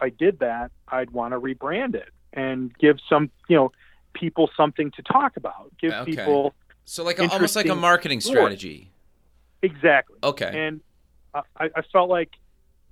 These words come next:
Speaker 1: we could still keep a lot of the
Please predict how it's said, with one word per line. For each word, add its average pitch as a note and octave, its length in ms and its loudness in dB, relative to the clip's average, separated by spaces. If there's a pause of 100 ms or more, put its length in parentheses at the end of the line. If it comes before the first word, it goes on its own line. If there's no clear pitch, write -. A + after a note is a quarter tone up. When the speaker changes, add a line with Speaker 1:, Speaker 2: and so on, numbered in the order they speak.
(380)
Speaker 1:
we D#3+ 180 -8
could E3 320 -2 (580)
still F3 300 2 (160)
keep F3 240 -8 (180)
a D#3 40 -6
lot C#3+ 340 -4
of D#3+ 220 -2
the D3 120 -4